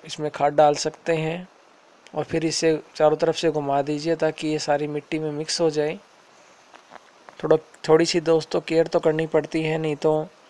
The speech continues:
फिर ये खाद अच्छे से नहीं लगेगी। और ये भी ध्यान रहे कि ये खाद जो है वो, अम, मींगनी वाली जो खाद है वो कम से कम भी बीस पच्चीस दिन में हमें दे देनी चाहिए।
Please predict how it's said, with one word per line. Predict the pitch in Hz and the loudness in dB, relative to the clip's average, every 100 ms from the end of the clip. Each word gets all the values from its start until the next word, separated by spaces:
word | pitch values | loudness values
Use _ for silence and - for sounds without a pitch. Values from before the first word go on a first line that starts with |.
| - - - - | -20 -20 -20 -16
फिर | - 151 | -8 0
ये | 156 | 0
खाद | - 156 160 | 4 4 4
अच्छे | 156 - | 0 -2
से | 160 175 | -2 -2
नहीं | 160 | 0
लगेगी। | 156 151 156 151 156 170 _ _ - - - - _ - | 0 0 0 -2 -6 -8 _ _ -20 -20 -20 -20 _ 0
और | 151 | 2
ये | 156 | 4
भी | 170 | 4
ध्यान | 170 160 151 | 6 6 6
रहे | 160 | 2
कि | 156 165 | 2 0
ये | 160 | -2
खाद | - 151 151 | 6 6 6
जो | 165 | 4
है | 156 | 2
वो, | 156 156 160 165 - - | 4 6 8 6 2 -8
अम, | - 156 143 147 147 147 147 - | -14 -10 -8 -6 -6 -6 -8 -12
मींगनी | 156 156 170 175 | -6 -2 0 4
वाली | 175 160 | 6 6
जो | 156 165 | 4 0
खाद | 156 156 151 | 2 2 4
है | 151 | 2
वो | 160 | 2
कम | 156 156 | -2 -6
से | 151 165 | -6 -6
कम | 170 160 | -4 -2
भी | 160 | -4
बीस | 156 160 | -4 -4
पच्चीस | - 151 - 151 | -4 -6 -6 -6
दिन | 151 | -4
में | 156 | -4
हमें | 151 139 | -4 -2
दे | 139 | -2
देनी | 143 147 151 | -2 -4 -6
चाहिए। | - 151 160 | -8 -8 -8